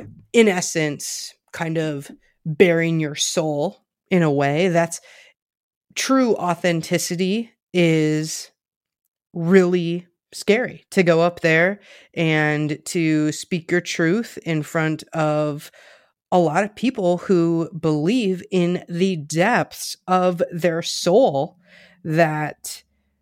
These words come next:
the way I identify, the, the person I am, the root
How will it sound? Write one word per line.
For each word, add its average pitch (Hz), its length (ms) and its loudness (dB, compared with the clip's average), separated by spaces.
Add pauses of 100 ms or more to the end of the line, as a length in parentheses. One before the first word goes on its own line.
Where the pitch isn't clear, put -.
(680)
the 170 280 0
way 165 460 2
I 170 220 2
identify, 180 680 0
the, 151 720 0 (220)
the 180 160 0
person 262 960 0
I 175 120 2
am, 165 440 -2
the 170 160 0
root 190 600 0